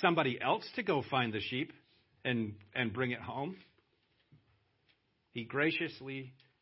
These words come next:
and joyfully bears the sheep on his own shoulders, brings him home, and calls his friends and neighbors together to celebrate.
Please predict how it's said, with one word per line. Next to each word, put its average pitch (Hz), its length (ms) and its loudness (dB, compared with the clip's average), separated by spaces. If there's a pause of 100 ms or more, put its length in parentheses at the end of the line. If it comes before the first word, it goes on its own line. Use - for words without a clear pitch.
and 117 160 -2
joyfully 101 720 -4 (460)
bears 117 340 2
the 117 80 -6
sheep 110 320 -6
on 104 100 -6
his 98 180 -8
own 98 200 -6 (100)
shoulders, 82 340 -12 (1800)
brings 127 460 0
him 123 120 -4
home, 95 340 -4 (1080)
and 110 160 -2
calls 135 460 2
his 107 140 -6 (100)
friends 127 320 2 (120)
and 110 140 -4
neighbors 107 380 -2 (100)
together 101 380 -4
to 98 240 -12
celebrate. 90 380 -8